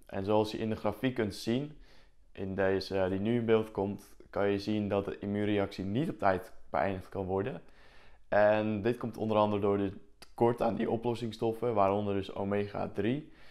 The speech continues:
En met als gevolg een multiple organ failure en uiteindelijk de dood.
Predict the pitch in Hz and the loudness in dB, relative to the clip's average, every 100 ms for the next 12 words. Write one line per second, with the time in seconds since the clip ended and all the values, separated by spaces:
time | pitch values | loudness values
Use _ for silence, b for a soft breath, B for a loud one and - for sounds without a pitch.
0 | B B B - 107 107 107 107 104 - | B B B 0 2 4 2 2 0 -4
1 | 104 110 120 123 113 104 107 110 113 - | -2 4 4 4 0 -4 0 4 2 0
2 | 98 95 - - 120 120 104 95 - - | -2 -2 -2 0 2 2 0 -2 -6 0
3 | 101 95 107 135 135 110 107 101 98 110 | 2 2 0 -2 -2 -2 0 0 2 2
4 | 107 104 - - - 104 98 113 98 - | 0 -4 -12 -18 -8 -2 4 4 4 -2
5 | - | -14